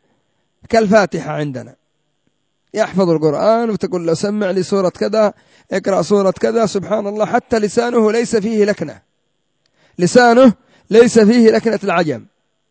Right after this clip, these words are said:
لكن تقول له: "ما معنى الضحى؟" ما يدري. "ما اسمك بالعربي؟" ما، خلاص يتكلم بالعجمة. يعني يحفظون القرآن رسما بلا معنى،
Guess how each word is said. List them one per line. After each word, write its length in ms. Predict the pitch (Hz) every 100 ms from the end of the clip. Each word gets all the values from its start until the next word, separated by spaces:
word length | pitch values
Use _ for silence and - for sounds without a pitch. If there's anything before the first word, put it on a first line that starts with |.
| _ _ _ _ _ -
لكن 360 | 254 254 247
تقول 320 | 226 220 262 254
له: 80 |
"ما 140 | 247 269
معنى 260 | 254 254
الضحى؟" 360 | 240 214 196 554
ما 120 | 539
يدري. 380 | 403 196 123 - _ _ _ _ _ _ _ _ _ _ _ _ _ _ _ _ _ _ _ _ -
"ما 120 | 254
اسمك 320 | - 254 226
بالعربي؟" 640 | 226 220 240 233 240 277 381
ما، 760 | 480 403 196 185 160 156 -
خلاص 420 | 220 233 160 - - - _ _ -
يتكلم 440 | 180 190 233 233
بالعجمة. 460 | 202 196 180 139 107 _ _ _ _ _ _ _ _ _ _ _ _ _ _ _ _
يعني 220 | 160 175
يحفظون 520 | 196 - 202 208 262 226
القرآن 540 | 180 190 185 233 220
رسما 440 | 208 226 - 208
بلا 460 | 226 185 208 202 180
معنى، 720 | 170 170 160 160 170 165 127